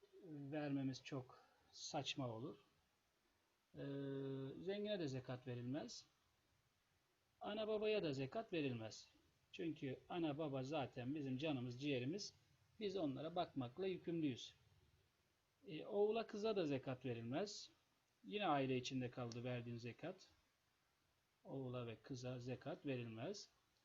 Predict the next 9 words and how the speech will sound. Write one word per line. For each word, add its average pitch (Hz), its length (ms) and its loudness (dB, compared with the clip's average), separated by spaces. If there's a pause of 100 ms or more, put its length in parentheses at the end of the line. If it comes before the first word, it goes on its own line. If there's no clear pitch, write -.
(320)
E, 139 200 -6
torunlara 202 600 4
da, 165 240 4 (120)
e, 143 280 -2
zekat 143 500 -2
verilmez 139 680 0
arkadaşlar. 123 720 -8 (1400)
Torunlar. 131 640 0 (1600)
Şimdi, 190 500 2